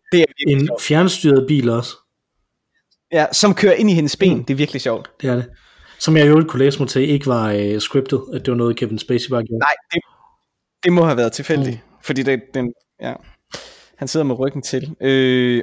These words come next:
Speaker 1: og nu kommer vi så til denne her, øh, øh, øh, gode sofa-sekvens. Han er blevet frigjort. Han sidder med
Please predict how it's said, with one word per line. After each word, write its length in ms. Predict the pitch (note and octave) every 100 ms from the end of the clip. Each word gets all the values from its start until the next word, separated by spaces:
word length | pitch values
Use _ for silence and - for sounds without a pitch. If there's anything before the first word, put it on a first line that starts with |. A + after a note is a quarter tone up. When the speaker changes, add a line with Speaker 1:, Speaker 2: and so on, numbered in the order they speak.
| -
Speaker 1:
og 80 | F3
nu 120 | A#3
kommer 300 | A3+ B3 G3
vi 80 | C3+
så 160 | E3
til 180 | E3 D#3+
denne 160 | D#3 D#3+
her, 300 | D3 B2+ A2+ -
øh, 560 | D3+ C#3+ C3 A#2+ A2+ - - _ _ _ _ _ -
øh, 200 | A#2+ A2 G#2 A2 - - - _ _ _ _ - - _
øh, 420 | A#2 A2+ G#2+ G2+ G2+
gode 380 | C3+ B2 C3 D3 - - _ -
sofa-sekvens. 1400 | - C#3+ - C3 A#2+ _ - - - B2+ A2+ - - - _ _ _ _ - -
Han 160 | G3+ A3
er 40 |
blevet 200 | F3 C3+
frigjort. 380 | - A3 G#3+ D#3+
Han 140 | E3
sidder 180 | - G3
med 260 | C#3+ C3+